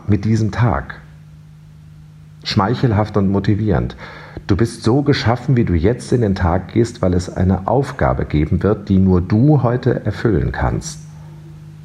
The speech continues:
Wie schön ist das? Ja, mein Gott,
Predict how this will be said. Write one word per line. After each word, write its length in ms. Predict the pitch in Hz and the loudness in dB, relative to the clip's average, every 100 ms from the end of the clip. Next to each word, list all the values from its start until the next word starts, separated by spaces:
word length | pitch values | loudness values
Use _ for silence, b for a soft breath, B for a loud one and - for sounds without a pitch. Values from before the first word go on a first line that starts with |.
| - | -6
Wie 140 | - 85 | 0 0
schön 300 | - 120 117 | 2 2 0
ist 180 | 90 - | -2 -4
das? 320 | - - - - - - - - - - - - - - - | -6 -8 -14 -20 -20 -20 -20 -20 -20 -20 -20 -20 -18 -18 -2
Ja, 300 | 95 76 - B B B B | 2 2 -2 B B B B
mein 220 | - 78 71 | -2 0 0
Gott, 320 | - - | -2 -4